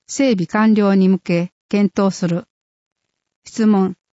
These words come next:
市内の小中学校へのマンホールトイレの整備状況は？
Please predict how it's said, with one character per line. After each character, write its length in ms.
市 160
内 220
の 140
小 240
中 220
学 260
校 180
へ 100
の 240
マ 200
ン 60
ホ 200
ー 20
ル 140
ト 160
イ 80
レ 100
の 220
整 300
備 120
状 200
況 280
は？ 220